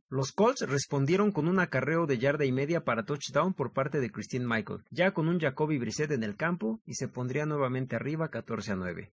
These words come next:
Ya en el cuarto cuarto, Mullens entregaría el balón en un fumble que le dejaría la mesa puesta a los Colts para un gol de campo de veinticinco yardas de Mike Batley, para ampliar la ventaja diecisiete a nueve. Con Philip Walker en los controles de Indianapolis, los Colts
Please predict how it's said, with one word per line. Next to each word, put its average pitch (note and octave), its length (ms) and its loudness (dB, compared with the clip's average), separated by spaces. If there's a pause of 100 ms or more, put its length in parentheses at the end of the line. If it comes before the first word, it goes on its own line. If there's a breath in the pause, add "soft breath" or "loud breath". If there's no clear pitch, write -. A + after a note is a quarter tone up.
Ya D#3 160 6
en C4 100 6
el A#3+ 120 2
cuarto G#3+ 320 2
cuarto, E3 280 4
Mullens F#3+ 440 4
entregaría C3 480 2
el F#3 80 0
balón C#3+ 340 4
en D3+ 140 2
un E3+ 120 2
fumble E3 380 0
que - 80 -2
le B2+ 140 2
dejaría C#3 340 2
la F3 140 4
mesa D#3+ 300 0
puesta E3 260 0
a - 20 2
los G2+ 160 0
Colts F3+ 300 -4
para C3 160 2
un D3 80 0
gol D3+ 160 0
de C3 100 0
campo D3 300 0
de A2+ 80 2
veinticinco A#2 560 -2
yardas D3 320 0
de A#2+ 80 0
Mike B2 240 0
Batley, G2+ 400 -2 (300)
para B2+ 220 4
ampliar C#3+ 320 4
la F3 140 4
ventaja D3+ 480 2
diecisiete A2+ 520 0
a G2 60 2
nueve. F2+ 340 -6 (200)
Con C3+ 160 -2
Philip G#3 280 4
Walker F3 380 2
en C#3 100 2
los A#2 140 -2
controles D3 460 0
de A#2+ 40 2
Indianapolis, D#3+ 680 0
los A#2+ 180 -2
Colts F3+ 400 -4